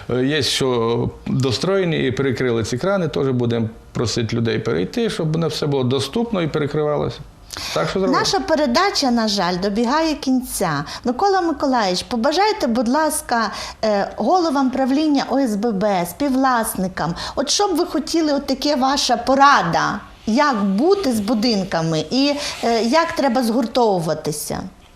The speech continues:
Speaker 1: Ну, як порада?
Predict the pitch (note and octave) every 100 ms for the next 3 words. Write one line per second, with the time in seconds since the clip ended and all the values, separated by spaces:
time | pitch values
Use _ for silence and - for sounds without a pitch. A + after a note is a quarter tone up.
0 | - - - - - - - - - -
1 | - - - - - B2+ C3 C3+ D3 E3
2 | E3 E3 - - - - A#2+ G#2 C#2+ A2+